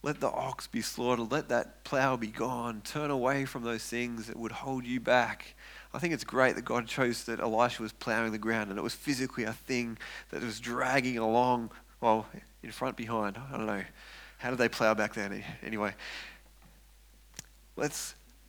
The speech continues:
leave those things behind. Throw it off, get rid of it. Maybe that's actually a physical thing you need to burn. Let's make a decision today. I'm following Jesus. I've heard his call.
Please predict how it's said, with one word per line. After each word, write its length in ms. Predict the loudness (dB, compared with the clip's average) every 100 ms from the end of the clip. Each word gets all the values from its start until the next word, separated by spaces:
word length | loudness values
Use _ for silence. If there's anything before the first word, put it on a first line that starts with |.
| -2
leave 300 | 4 4 6
those 220 | 2 2
things 260 | -2 -4 -4
behind. 460 | -4 -2 -2 -4 -10 -18 -20 -20 -20 -20 -20 -6
Throw 260 | 4 6
it 80 | 8
off, 400 | 10 8 4 -2
get 180 | 0 2
rid 200 | 4 2
of 120 | 2
it. 180 | 0 -2 -10 -20 -20 -16 -2
Maybe 200 | 0 0
that's 180 | 0
actually 240 | -2 2 0
a 60 |
physical 380 | 2 -2 -2 -4
thing 220 | -4 -4
you 100 | -2
need 200 | 0 -2
to 60 | -4
burn. 420 | -4 -2 -2 -6 -12 -20 -20 -20 -20 -20 -20 -20 -20 -20 -20 -20 -20 -20 -20 -6
Let's 220 | -4 -4
make 260 | 0 0 0
a 80 | -2
decision 500 | -2 -2 0 0 -2
today. 360 | -2 0 2 0
I'm 380 | -2 -2 -2 -6
following 720 | -2 2 2 2 0 -2 -6
Jesus. 460 | -4 -2 -2 -6 -6
I've 180 | -4 -4
heard 300 | 0 2 2
his 120 | 2
call. 480 | -2 -2 0 0